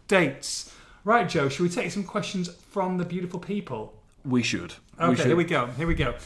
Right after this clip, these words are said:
Speaker 1: Uh, Nick Etheridge says, "Do you think that there are enough goals in either Wilkinson or Phillips to be the main focal point,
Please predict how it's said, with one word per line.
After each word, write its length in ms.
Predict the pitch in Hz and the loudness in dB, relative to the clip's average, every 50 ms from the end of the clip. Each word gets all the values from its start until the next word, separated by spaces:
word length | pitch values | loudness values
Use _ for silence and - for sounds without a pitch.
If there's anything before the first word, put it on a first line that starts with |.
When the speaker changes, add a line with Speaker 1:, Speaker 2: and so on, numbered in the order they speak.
| - - - - - | -18 -20 -12 -4 0
Speaker 1:
Uh, 260 | 160 156 156 160 165 | 2 2 4 2 2
Nick 220 | 180 226 226 226 | 2 0 0 0
Etheridge 380 | 233 214 - 208 175 147 131 - | 0 -2 -2 -2 -4 -4 -2 -2
says, 300 | - 160 147 143 131 135 | 0 2 2 2 0 0
"Do 100 | - 185 | -2 -2
you 100 | 208 226 | -2 -2
think 220 | - - 220 180 | -2 -4 -4 -4
that 80 | 170 160 | -4 -4
there 160 | 170 160 156 | -2 0 0
are 100 | 151 147 | 2 2
enough 300 | 143 160 196 175 - - | 0 0 -2 -4 -4 -2
goals 320 | - 185 175 165 147 135 | 0 2 2 2 2 0
in 60 | 147 156 | -2 -4
either 260 | 156 147 143 139 135 | -2 -2 0 0 0
Wilkinson 580 | 135 160 175 175 175 - 165 151 - - 160 | 0 0 0 0 0 -2 -4 -4 -4 -6 -6
or 200 | - - 151 135 | -6 -6 -6 -6
Phillips 480 | 139 - - 196 185 156 135 - - - | -6 -6 -4 -2 -2 -2 -2 -4 -8 -12
to 100 | - 139 | -10 -6
be 100 | 135 139 | -4 -4
the 100 | 131 135 | -2 -2
main 240 | 135 147 147 151 143 | -2 -2 -2 -2 -4
focal 400 | 135 - - 160 160 160 - 151 | -6 -4 -4 -4 -4 -2 -4 -8
point, 340 | 131 - 139 123 120 123 123 | -6 -4 -4 -4 -4 -4 -6